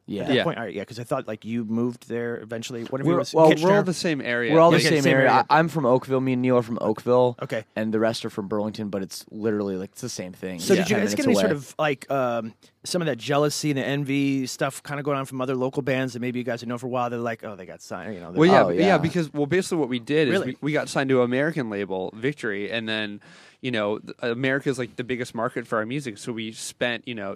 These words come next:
Speaker 3: ten months out of the year touring America. So everyone back home in Burlington's like, "Well, where did they go? Like, why aren't they here anymore? Why they're doing all these new things?" And it's almost like we stranded them on, on the scene, I thought.
Speaker 1: Yeah, there was a, definitely a lot of jealousy,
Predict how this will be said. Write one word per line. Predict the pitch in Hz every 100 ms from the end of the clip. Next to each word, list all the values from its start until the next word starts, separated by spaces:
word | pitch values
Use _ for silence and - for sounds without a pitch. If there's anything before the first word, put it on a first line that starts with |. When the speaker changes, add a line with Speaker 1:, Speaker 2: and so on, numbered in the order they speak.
| -
Speaker 3:
ten | - 131
months | 123 117
out | 120
of | 110
the | 117
year | 135 110
touring | 104 - 127 113
America. | 104 110 143 - 85 60 - - -
So | - 147
everyone | 139 131 131
back | 117 117
home | - 120
in | 110
Burlington's | 117 135 147 110 107
like, | 104 104
"Well, | 107 104
where | 117 117
did | 110
they | 110
go? | 127 139 107 98
Like, | - 110
why | 117 117
aren't | 113
they | 117
here | 123 147
anymore? | 143 117 92 90
Why | 95 110 117 117 - - -
they're | 127
doing | 123 131
all | 127
these | 123 120
new | 127 151
things?" | - 107 101 113
And | 107
it's | 113
almost | 120 113
like | 117
we | 113 107
stranded | - - 113 127 101
them | 92 90 -
on, | 92 92 87 -
on | 101
the | 98
scene, | - 120 113
I | 95
thought. | -
Speaker 1:
Yeah, | 151 151
there | 156
was | 165
a, | 147 117
definitely | 160 156 151 113
a |
lot | 110
of | 101
jealousy, | - 95 98 98 98 101 101